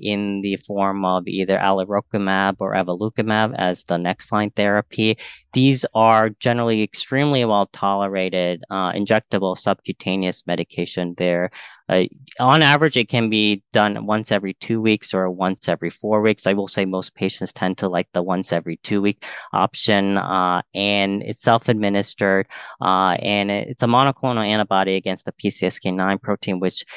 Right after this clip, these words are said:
deals with the recycling of the L D L receptor. And by blocking that, the L D L receptor can stay on the surface longer to clear additional L D L cholesterol. And that,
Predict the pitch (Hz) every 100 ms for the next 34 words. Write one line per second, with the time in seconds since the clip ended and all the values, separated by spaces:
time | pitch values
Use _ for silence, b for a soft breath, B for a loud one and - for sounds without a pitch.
0 | B _ 107 104 104 - 92 92 92 -
1 | 117 123 - 101 92 85 82 85 87 87
2 | 87 85 87 - 82 - 87 85 87 87
3 | 87 92 92 - 85 87 85 82 87 95
4 | 90 92 95 90 90 - 80 - 82 -
5 | 90 - - 90 87 85 85 - 85 85
6 | - 85 87 85 87 B B B _ -
7 | 92 - 101 90 85 92 - 95 85 85
8 | 85 85 87 87 90 - 85 80 - -
9 | 76 76 B B - 101 107 113 127 143
10 | 147